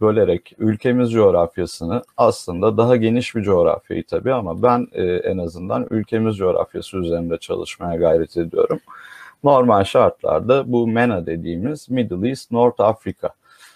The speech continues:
e, adlı bölgeden sorumluyuz.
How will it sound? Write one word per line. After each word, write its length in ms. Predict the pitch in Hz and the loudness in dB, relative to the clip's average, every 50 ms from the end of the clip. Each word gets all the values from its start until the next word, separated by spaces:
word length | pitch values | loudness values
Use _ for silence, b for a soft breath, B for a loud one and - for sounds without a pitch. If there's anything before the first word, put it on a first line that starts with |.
| b b b b - - | b b b b -4 -2
e, 180 | - 92 85 | 0 2 2
adlı 480 | 85 - - 117 110 92 90 90 95 98 | 2 4 4 4 2 2 0 -4 -2 2
bölgeden 560 | 113 107 95 87 80 87 85 92 113 120 131 | 4 4 4 4 2 -2 0 0 2 0 0
sorumluyuz. 920 | 123 - - - 120 98 101 98 90 87 82 - - - - - - - | -2 -4 0 2 2 2 2 0 -4 -4 -6 -8 -10 -14 -18 -20 -20 -20